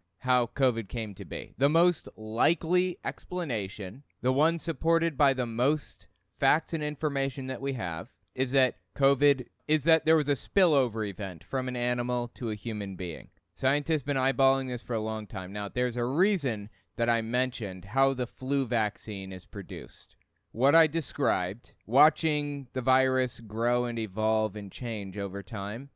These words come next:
as scientists do here in the U S with the flu virus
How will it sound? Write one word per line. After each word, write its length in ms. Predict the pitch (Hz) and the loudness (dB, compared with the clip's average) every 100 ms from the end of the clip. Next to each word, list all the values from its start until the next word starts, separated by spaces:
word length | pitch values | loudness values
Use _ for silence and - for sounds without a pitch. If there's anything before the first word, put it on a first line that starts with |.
| _ _ - | _ _ -4
as 360 | 110 107 - _ | -4 -4 -16 _
scientists 720 | - 117 110 120 113 - - | -4 -4 -2 -4 -6 -8 -20
do 380 | 107 107 104 113 | -10 -4 -2 -2
here 240 | 107 107 | -4 -4
in 100 | 107 | -4
the 60 | 107 | -6
U 220 | 110 107 | -4 -2
S 380 | 101 127 - - _ _ - | 0 -2 -4 -20 _ _ -10
with 160 | 104 - | -8 -6
the 100 | 117 | -8
flu 240 | 113 117 | -4 -2
virus 500 | 120 127 135 143 | 0 0 0 -2